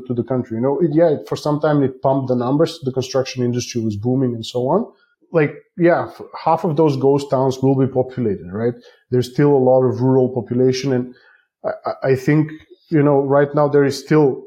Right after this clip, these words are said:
much oversupply of apartments, but, you know, it can be still managed. But if this trend would continue, and this is what they wanted to stop, and I think they're managing somehow to slow it down, you know, what you're gonna do then with, with all those empty apartments?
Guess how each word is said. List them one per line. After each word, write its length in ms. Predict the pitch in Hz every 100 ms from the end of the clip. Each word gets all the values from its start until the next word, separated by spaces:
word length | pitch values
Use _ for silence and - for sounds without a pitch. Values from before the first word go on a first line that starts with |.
| -
much 480 | 143 135 139 - - -
oversupply 640 | 135 131 127 127 - 127
of 140 | 117
apartments, 580 | 113 101 131 160 226 214
but, 200 | 208 165 160 -
you 80 | 151
know, 180 | 156 156
it 140 | 151
can 120 | 143
be 60 | 131
still 220 | - 143
managed. 360 | 135 131 107 110
But 180 | 127 -
if 140 | 127 113
this 280 | 170 175
trend 220 | - 160 147
would 160 | 139
continue, 600 | 131 120 226 247 127 131 - _ _
and 100 | 127
this 140 | 135 131
is 100 | 123
what 120 | 127
they 80 | 123
wanted 260 | 123 117
to 60 | 117
stop, 280 | - 160 -
and 120 | 117
I 40 |
think 240 | 110 127 113
they're 240 | 113 107 _ -
managing 380 | 135 143 113
somehow 300 | 110 113 107
to 100 | 101
slow 220 | - 117 110
it 80 |
down, 240 | 104 120 175 _ _ _ _ _ _ 131
you 40 |
know, 80 | 139
what 340 | 139 139 143
you're 120 | 147 135
gonna 260 | 135 120
do 340 | 131 156 107 -
then 240 | 123 117
with, 180 | 117 113
with 140 | 135 117
all 140 | 113
those 200 | 117 113
empty 220 | 104 104
apartments? 480 | 113 - 190 113 -